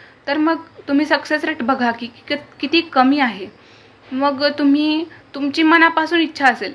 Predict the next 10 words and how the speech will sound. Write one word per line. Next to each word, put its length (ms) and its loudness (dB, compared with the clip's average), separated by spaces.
लहानपणापासून 800 0
तुम्ही 200 -2
हेच 260 -6
ठरवलं 320 0
असेल 260 -8
की 80 -10
स्पर्धा 320 -2
परीक्षा 340 -4
करायच्या 400 -8
आहे, 280 -20